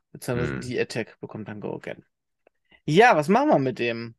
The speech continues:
Speaker 1: Also, wenn ich den jetzt, äh, draften wollen würde,
Speaker 2: Mhm.
Speaker 1: was machen wir damit? Also, wie ist seine Taktik?
Speaker 2: Also
Speaker 1: Wir haben ja schon gesagt, der hat ja keine Heralde, beziehungsweise, also, der hat ja keinen
Speaker 2: Mhm.
Speaker 1: Zugriff auf Heralde, weil er ist ja kein Illusionist,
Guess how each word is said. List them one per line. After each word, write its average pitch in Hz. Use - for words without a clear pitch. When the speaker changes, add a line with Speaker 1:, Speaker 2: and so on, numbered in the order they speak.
Speaker 1:
Also, 151
wenn 160
ich 226
den 220
jetzt, 208
äh, 170
draften 156
wollen 135
würde, 120
Speaker 2:
Mhm. 107
Speaker 1:
was 151
machen 233
wir 139
damit? 123
Also, 139
wie 170
ist 208
seine 175
Taktik? -
Speaker 2:
Also 117
Speaker 1:
Wir 147
haben 165
ja 202
schon 196
gesagt, 175
der 170
hat 170
ja 175
keine 147
Heralde, 220
beziehungsweise, 135
also, 127
der 127
hat 135
ja 131
keinen 143
Speaker 2:
Mhm. -
Speaker 1:
Zugriff 147
auf 139
Heralde, 196
weil 135
er 110
ist 127
ja 139
kein 127
Illusionist, 202